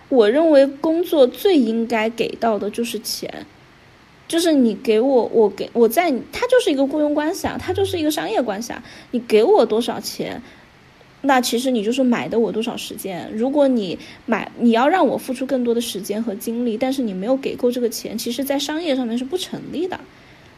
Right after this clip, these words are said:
就我不知道为什么这种不成立的商业关系被默认成了这是一个底线，这是一个标准，然后你应该，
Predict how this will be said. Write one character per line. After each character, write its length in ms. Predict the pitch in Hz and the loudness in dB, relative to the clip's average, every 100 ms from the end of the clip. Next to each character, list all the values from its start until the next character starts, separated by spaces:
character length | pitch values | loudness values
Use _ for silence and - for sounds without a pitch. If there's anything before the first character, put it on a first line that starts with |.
| - | 0
就 160 | 392 | 4
我 160 | 330 214 | 6 4
不 160 | 196 | 2
知 120 | 277 302 | 0 2
道 140 | 320 | 2
为 100 | 294 | 2
什 100 | 294 | 2
么 100 | 233 | 0
这 120 | 262 | 0
种 120 | 240 | -2
不 120 | 214 277 | -4 -6
成 280 | - 214 | -6 -6
立 60 | 214 - | -6 -4
的 80 | 233 | -4
商 160 | 233 - | -4 -8
业 100 | 262 | -8
关 180 | - 254 | -4 -4
系 140 | 262 247 - | -4 -8 -4
被 100 | 302 | -4
默 300 | 302 392 302 | 0 2 4
认 220 | 269 240 | 4 2
成 240 | - 180 | -2 -6
了 160 | 175 190 - - - - | -6 -8 -10 -20 -20 -4
这 140 | 349 | 0
是 120 | 311 254 | 0 0
一 140 | 226 | 0
个 100 | 269 | 0
底 220 | 269 - | 0 -8
线， 340 | - - - 233 | -6 -4 -4 -2
这 120 | 254 | -2
是 160 | - | -2
一 20 | 226 | -4
个 100 | 226 | -2
标 220 | 233 240 - 302 | 0 -2 -2 -6
准， 260 | - - - - - - | -6 -10 -12 -16 -20 -10
然 140 | 226 | -6
后 200 | 233 277 | -4 -2
你 260 | 254 240 214 | -2 -2 -4
应 260 | - 277 294 | -4 -4 -2
该， 260 | 294 302 | 0 0